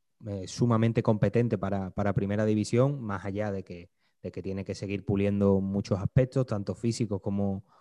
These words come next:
como tácticos y futbolísticos, pero ha demostrado que, que, que no ha tenido vértigo a la hora de,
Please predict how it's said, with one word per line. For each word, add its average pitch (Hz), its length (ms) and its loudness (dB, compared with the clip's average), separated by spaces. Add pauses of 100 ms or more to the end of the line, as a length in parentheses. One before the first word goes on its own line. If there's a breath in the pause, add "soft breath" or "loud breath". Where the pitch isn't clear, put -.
(160 soft breath)
como 98 460 0
tácticos 107 520 0
y 107 160 4
futbolísticos, 113 760 2
pero 101 280 6 (260 loud breath)
ha 107 100 2
demostrado 127 540 6
que, 110 340 2
que, 110 840 -8
que 104 180 -2
no 127 240 8
ha 123 120 6
tenido 120 340 6
vértigo 113 400 6
a 110 40 8
la 107 120 6
hora 107 180 6
de, 107 300 2